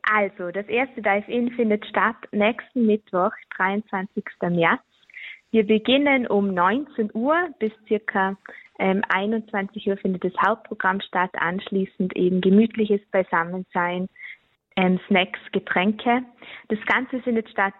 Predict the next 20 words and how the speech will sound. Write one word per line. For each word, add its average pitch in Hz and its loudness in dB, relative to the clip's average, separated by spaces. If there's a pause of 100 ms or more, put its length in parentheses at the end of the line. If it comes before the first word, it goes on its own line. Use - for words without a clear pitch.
in 226 -4
Hohenems 262 0
im 196 -2
Tennis 220 2 (100)
Event 170 -2 (100)
Center. 208 0 (680)
Ihr 226 4
könnt 233 0 (100)
sogar 208 0 (200)
in 226 -6
Vorarlberg, 247 -2
in 202 -6
allen, 202 -2 (220)
im 202 2
Vorarlberger 208 2
Verkehrsverbund 214 -2 (320)
mit 196 -6
allen 190 0
Bussen 254 -4
und 190 0